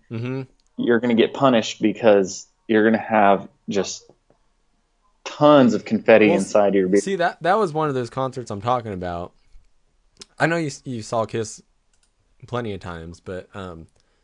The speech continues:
Speaker 1: the one we went to together,
Speaker 2: Mm.
Speaker 1: they were, they were serving cans and pouring them in the cup.
Speaker 2: Yeah, yeah,
Speaker 1: Which,
Speaker 2: yeah.
Speaker 1: which sucked,
Speaker 2: Oh,
Speaker 1: especially,
Speaker 2: that's right.
Speaker 1: especially seeing Kiss. At, uh,
Speaker 2: Yeah.
Speaker 1: when we saw Aerosmith,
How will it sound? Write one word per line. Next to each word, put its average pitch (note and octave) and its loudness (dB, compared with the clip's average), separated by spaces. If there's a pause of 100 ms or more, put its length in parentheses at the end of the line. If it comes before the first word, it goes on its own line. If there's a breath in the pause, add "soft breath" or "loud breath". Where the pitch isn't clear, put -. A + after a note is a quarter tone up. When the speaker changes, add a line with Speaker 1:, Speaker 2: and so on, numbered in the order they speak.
(140)
Speaker 1:
the B2 -8
one C3+ -2
we C#3 -2
went B2+ -8
to F#2+ -8 (560)
together, G#2+ 0
Speaker 2:
Mm. D#2 -16 (560)
Speaker 1:
they B2 -4
were, C#3+ -4 (720)
they C3+ -2
were C3+ 0
serving C3+ -4
cans A#2 -8
and F#2 -12
pouring G#2+ -10
them G2 -12
in F2+ -12
the D#2 -16
cup. - -12 (580)
Speaker 2:
Yeah, A#2 6 (220)
yeah, G#2+ 4
Speaker 1:
Which, G2+ 4
Speaker 2:
yeah. F#2 0 (140)
Speaker 1:
which A#2+ -8
sucked, A2+ -4
Speaker 2:
Oh, B2 8
Speaker 1:
especially, A#2+ 10
Speaker 2:
that's C#3+ -4
right. A#2 0
Speaker 1:
especially D#3+ 0
seeing A#2+ -8
Kiss. A2+ -8 (640)
At, C3+ -2
uh, B2+ -2 (100)
Speaker 2:
Yeah. G2 0 (300)
Speaker 1:
when D3 -2
we E3 -4
saw G#3 0
Aerosmith, C3+ -4